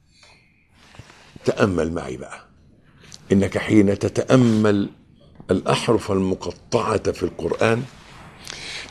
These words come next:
تجدها دائمًا يعقبها ذكر القرآن نفسه.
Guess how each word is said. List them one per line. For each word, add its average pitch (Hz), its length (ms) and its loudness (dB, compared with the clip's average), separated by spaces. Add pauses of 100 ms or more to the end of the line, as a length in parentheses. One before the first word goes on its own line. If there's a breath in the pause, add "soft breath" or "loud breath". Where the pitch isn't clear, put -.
تجدها 151 840 4 (600)
دائمًا 151 680 6
يعقبها 151 960 2
ذكر 127 520 2
القرآن 127 520 2 (140)
نفسه. 135 400 0